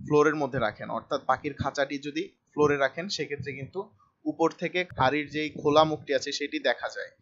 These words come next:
তাই পাখি অবশ্যই হাড়ির মধ্যে ঢুকে না এবং হাড়ির নিচে যেয়ে লুকিয়ে থাকে, যাতে পাখিকে দেখা না যায়। তাই আপনারা হাড়িটিকে একটু উপরে রেখে দিতে পারেন, সেক্ষেত্রে পাখি সেই আনইজি ফিলটা করবে না।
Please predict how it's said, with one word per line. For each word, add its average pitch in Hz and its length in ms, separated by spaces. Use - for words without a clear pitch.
তাই 123 240
পাখি 123 260
অবশ্যই 147 400
হাড়ির 139 280
মধ্যে 143 220
ঢুকে 139 300
না 143 180
এবং 127 180
হাড়ির 135 260
নিচে 143 340
যেয়ে 151 140
লুকিয়ে 139 340
থাকে, 165 380
যাতে 151 280
পাখিকে 139 380
দেখা 135 300
না 127 100
যায়। - 240
তাই 123 140
আপনারা 131 560
হাড়িটিকে 131 640
একটু 175 560
উপরে 143 320
রেখে 131 240
দিতে 120 220
পারেন, 120 340
সেক্ষেত্রে 147 640
পাখি 127 280
সেই 139 180
আনইজি 123 320
ফিলটা 135 260
করবে 127 320
না। - 80